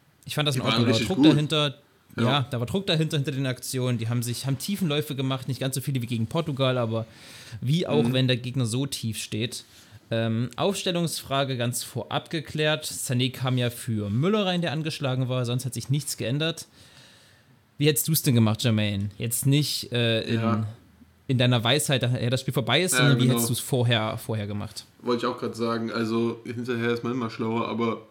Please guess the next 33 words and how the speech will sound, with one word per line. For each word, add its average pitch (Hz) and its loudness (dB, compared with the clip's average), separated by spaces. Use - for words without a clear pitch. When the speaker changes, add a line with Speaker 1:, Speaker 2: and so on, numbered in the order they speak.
Speaker 2:
ich - -8
hätte 110 -6
genauso 113 -2
aufgestellt. 110 -6
Also, 107 -6
Speaker 1:
Ehrlich? - -4
Speaker 2:
ich, - -20
ja. 107 -4
Also, 117 0
ich 110 0
hätte 131 4
es - -10
Speaker 1:
Nicht. 117 -2
Speaker 2:
wirklich 123 -4
genauso 120 0
aufgestellt, 117 0
vor 123 0
allem 123 0
nach 117 -4
dem 117 -8
Portugal-Spiel, 127 0
und 117 0
dann 120 2
bringst 120 -6
du 117 -2
einen 113 -2
neuen 113 -2
Spieler 117 -4
rein, 117 2
auf 113 -6
jeden 110 -2
Fall 113 -6
Sané. 110 -4